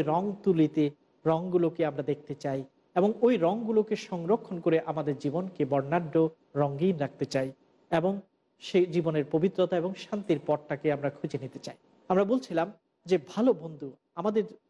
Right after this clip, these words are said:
ভালোবাসা যেটা জীবনের গুরুত্বপূর্ণ রং, এটা আমাদের বন্ধু বান্ধবদের প্রতি থাকবে। তবে বন্ধু বান্ধব নির্বাচনের ক্ষেত্রে আমাদেরকে বড়ই সতর্ক হতে হবে, কারণ এই বন্ধু বান্ধবগুলোই কয়লার, জ্বলন্ত কয়লার মতো আমাকে জ্বালিয়ে দিতে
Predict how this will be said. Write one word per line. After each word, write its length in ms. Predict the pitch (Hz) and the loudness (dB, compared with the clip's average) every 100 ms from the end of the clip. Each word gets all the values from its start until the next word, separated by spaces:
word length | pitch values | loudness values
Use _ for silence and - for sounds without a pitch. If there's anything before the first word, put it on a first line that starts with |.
| - | -6
ভালোবাসা 520 | 180 214 196 - - 127 _ - | 2 4 4 0 -8 -20 _ -4
যেটা 180 | 156 156 143 | -2 0 0
জীবনের 280 | 156 147 135 | 0 0 0
গুরুত্বপূর্ণ 440 | 156 196 196 202 208 214 | 0 2 0 0 2 2
রং, 100 | 226 226 _ _ - | 2 -2 _ _ 0
এটা 100 | 226 226 | 0 2
আমাদের 180 | 233 214 | 0 0
বন্ধু 180 | 262 277 269 | -2 -4 -4
বান্ধবদের 400 | 277 247 247 247 | -6 0 0 0
প্রতি 160 | 170 165 | -2 0
থাকবে। 240 | 160 139 135 - _ _ - | -2 -4 -12 -14 _ _ 2
তবে 240 | 247 214 135 - _ _ _ _ | 2 2 -6 -10 _ _ _ _
বন্ধু 260 | 147 151 151 143 | -16 -12 -12 -12
বান্ধব 220 | 135 135 139 | -14 -14 -10
নির্বাচনের 560 | 135 135 185 - 196 185 | -10 -6 -8 -8 -14 -12
ক্ষেত্রে 240 | - - 156 | -16 -8 -6
আমাদেরকে 300 | 147 143 143 127 | -4 -6 -6 -2
বড়ই 220 | 143 220 254 | -2 -2 -4
সতর্ক 300 | 240 226 202 175 | -4 -2 2 2
হতে 140 | 170 165 | 2 0
হবে, 140 | 160 170 - _ _ | 2 -2 -4 _ _
কারণ 160 | 185 196 190 240 | -2 -2 0 2
এই 60 | 247 208 | 4 2
বন্ধু 180 | 233 240 | 2 0
বান্ধবগুলোই 580 | 226 226 202 233 240 240 240 _ _ - | 2 0 0 4 4 2 -8 _ _ -2
কয়লার, 340 | 185 196 220 160 | 2 4 2 0
জ্বলন্ত 340 | 180 214 254 - 196 | 2 2 0 -4 0
কয়লার 260 | 170 175 170 | 2 2 0
মতো 100 | 165 156 | -4 -4
আমাকে 180 | 147 147 147 | -4 -4 -2
জ্বালিয়ে 300 | 143 147 143 | 0 2 2
দিতে 140 | 143 | 0